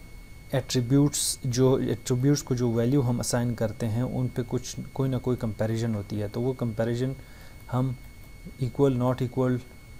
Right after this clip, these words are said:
और greater than, less than अप्लाई करते हैं और इन operations को check करते हैं,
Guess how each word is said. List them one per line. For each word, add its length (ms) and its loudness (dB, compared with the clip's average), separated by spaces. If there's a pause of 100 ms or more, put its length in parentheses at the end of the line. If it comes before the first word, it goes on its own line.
(180)
और 720 0
greater 380 2
than, 240 2 (400)
less 300 2
than 200 2
अप्लाई 680 -2
करते 320 -2
हैं 80 0
और 160 0
इन 100 0
operations 440 -2
को 120 -6
check 220 -4
करते 300 -2
हैं, 200 -4